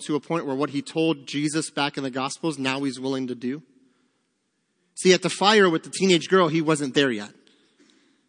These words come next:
He wasn't ready to be crucified with Jesus. He was fearful. So he said, "I don't even know that guy." Now he's getting ready to die. I, again, I don't know this 'cause Scripture doesn't spell this out for us. But I almost wonder, did Peter fall asleep,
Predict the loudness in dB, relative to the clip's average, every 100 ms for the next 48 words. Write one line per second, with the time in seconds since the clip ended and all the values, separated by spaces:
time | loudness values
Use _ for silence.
0 | _ _ 4 4 4 4 4 4 2 0
1 | 0 2 4 4 2 0 2 2 0 0
2 | -2 0 -4 -6 -2 0 0 4 4 4
3 | -4 -16 -18 _ _ _ _ -6 -2 2
4 | 4 4 4 0 2 4 4 0 -4 -14
5 | -16 -20 _ _ _ _ _ _ _ -4
6 | 2 2 2 0 -2 0 -2 -2 -4 -2
7 | -2 -2 -2 -6 -14 -20 _ _ -2 2
8 | 2 2 2 0 -2 -2 0 0 -2 -4
9 | 0 2 2 2 0 0 -6 -6 -4 -6
10 | -4 -4 -4 -8 -6 -4 -4 -4 -6 -6
11 | -6 -6 -8 -12 _ _ _ _ _ _
12 | _ _ -2 2 4 2 2 -2 2 2
13 | 2 -2 -6 -2 2 2 0 -2 0 0
14 | -2 -4 -2 -2 -4